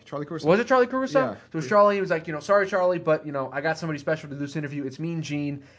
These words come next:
Speaker 2: Uh, A J did a full Hulk Hogan impression, which
Speaker 1: He
Speaker 2: I thought
Speaker 1: did.
Speaker 2: was interesting.
Speaker 1: "Let me tell you something, Mean Gene." Oh, that's more like
Speaker 2: <laughs> And,
Speaker 1: a,
Speaker 2: and
Speaker 1: that's
Speaker 2: Mean
Speaker 1: more like a Savage I just did.
Speaker 2: and
Speaker 1: But
Speaker 2: Mean Gene had, like, a quick flashback, and he, like, panicked. Uh,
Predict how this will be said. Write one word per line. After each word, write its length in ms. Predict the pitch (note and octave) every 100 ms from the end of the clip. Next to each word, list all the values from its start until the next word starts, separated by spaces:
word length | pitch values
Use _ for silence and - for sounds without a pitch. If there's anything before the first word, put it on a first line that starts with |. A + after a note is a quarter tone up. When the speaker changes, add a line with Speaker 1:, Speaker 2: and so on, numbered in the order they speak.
| _ -
Speaker 2:
Uh, 180 | D3 - - _ _
A 140 | C#3 E3
J 140 | G#3
did 140 | F#3 F3
a 60 |
full 260 | - F#3 E3+
Hulk 180 | F3+ E3+
Hogan 240 | A3+ D4
impression, 380 | G#3 C3 A2 - _ _
which 100 | A#2
Speaker 1:
He 60 | D3
Speaker 2:
I 40 |
thought 100 | F3+
Speaker 1:
did. 60 | E3
Speaker 2:
was 120 | D#3+
interesting. 480 | D3 C#3 C3+ C3+ D3
Speaker 1:
"Let 100 | E3
me 80 | E3
tell 160 | E3 D#3
you 80 |
something, 340 | D3 D3 C3+ C3
Mean 200 | C3+ C#3
Gene." 380 | C#3 C#3 C3 B2+ - -
Oh, 80 | C#3
that's 140 | E3
more 140 | F#3 C#3
like 120 | F3+
Speaker 2:
<laughs> 40 |
And, 120 | C4+
Speaker 1:
a, 80 | A3
Speaker 2:
and 120 | A3+ A#3
Speaker 1:
that's 100 | -
Speaker 2:
Mean 80 |
Speaker 1:
more 100 | G3
like 100 | E3
a 40 | B2+
Savage 460 | - C#3 B2+ G#2
I 60 | G2+
just 160 | F#2+ A#2
did. 100 | F#3
Speaker 2:
and 100 | F#3
Speaker 1:
But 60 | A3+
Speaker 2:
Mean 120 | A#3+
Gene 180 | B3 A#3
had, 120 | G3+
like, 160 | G3 F#3+
a 60 |
quick 260 | F3+ A3 -
flashback, 640 | - D#3 F3+ G#3+ G#3+ G#3
and 80 | G3+
he, 60 | E3
like, 200 | D#3+ D#3+
panicked. 480 | D#3 D#3+ F3 - D3
Uh, 260 | D3 C#3+